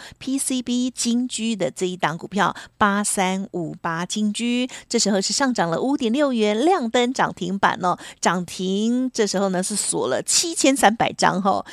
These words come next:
好，这个是第一步反弹第一根，持续这个要报好喽。好，要卖会通知。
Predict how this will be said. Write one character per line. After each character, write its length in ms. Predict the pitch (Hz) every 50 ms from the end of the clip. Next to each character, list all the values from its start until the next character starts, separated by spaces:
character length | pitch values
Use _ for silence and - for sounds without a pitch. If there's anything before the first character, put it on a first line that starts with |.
| - - -
好， 240 | - - 185 117 147
这 140 | 202 - 262
个 60 | 240
是 120 | 233 - 208
第 280 | - - 285 254 247 247
一 40 |
步 200 | 240 - 349 320
反 240 | 240 - 214 165 180
弹 220 | 196 202 165 175 185
第 120 | 220 214
一 180 | - - 220 202
根， 420 | - 220 208 208 214 220 226 233
持 340 | - - - 170 180 196 214
续 460 | - - - - 247 247 240 185 - - - - - _
这 160 | - 202 196
个 160 | 180 185 170 170
要 140 | - 196
报 200 | - - 214 190
好 260 | 170 - - 170 - -
喽。 380 | 131 147 156 160 180 185 196
好， 240 | 196 185 151 - - -
要 120 | 226 214
卖 240 | 196 208 196 175 220 -
会 180 | - 220 190
通 300 | - - 220 190 190 208
知。 320 | 214 - 196 196 196 208